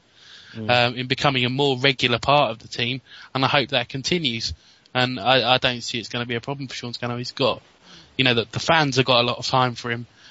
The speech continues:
Speaker 2: and
Speaker 1: Yeah.
Speaker 2: that is half the battle won. You know, if the f-, it's,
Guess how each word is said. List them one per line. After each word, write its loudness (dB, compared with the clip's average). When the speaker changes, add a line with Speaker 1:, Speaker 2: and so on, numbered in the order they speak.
Speaker 2:
and 6
Speaker 1:
Yeah. 12
Speaker 2:
that 2
is -6
half 2
the -8
battle -2
won. -4
You 2
know, 4
if -6
the -2
f-, -4
it's, -4